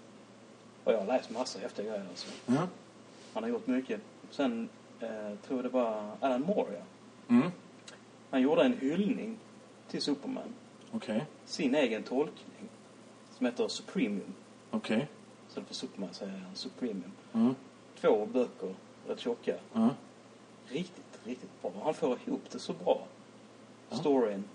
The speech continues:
Speaker 1: Och, eh, knyter ihop det till och med i slutet. Sin egen tolkning av Superman.
Speaker 2: Okej.
Speaker 1: Alla versioner. Alltså, där han flätar in allt. Allt som är nödvändigt.
Speaker 2: Ja.
Speaker 1: Så den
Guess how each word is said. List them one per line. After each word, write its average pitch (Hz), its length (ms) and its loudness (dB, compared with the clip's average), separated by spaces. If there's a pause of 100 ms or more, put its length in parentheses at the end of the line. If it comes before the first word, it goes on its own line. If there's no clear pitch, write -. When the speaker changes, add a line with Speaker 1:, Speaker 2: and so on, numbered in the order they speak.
(640)
Speaker 1:
Och, 107 440 2
eh, 95 100 0 (140)
knyter - 380 -2
ihop 160 220 -2
det - 80 -12
till 147 160 2
och 120 60 0
med 127 120 2
i - 40 -10
slutet. - 440 -8 (1300)
Sin 262 120 2
egen 117 200 -2
tolkning 120 300 -4
av 101 40 -6
Superman. - 460 -8 (340)
Speaker 2:
Okej. 120 440 0 (560)
Speaker 1:
Alla - 240 2
versioner. 104 580 -2
Alltså, 120 200 -6
där 120 160 -2
han 117 200 -6
flätar 139 320 0
in 120 260 0
allt. - 640 -2 (320)
Allt - 140 -8
som - 120 -4
är 123 40 2
nödvändigt. 110 580 -4 (100)
Speaker 2:
Ja. 120 220 6 (440)
Speaker 1:
Så - 60 -16
den 131 460 2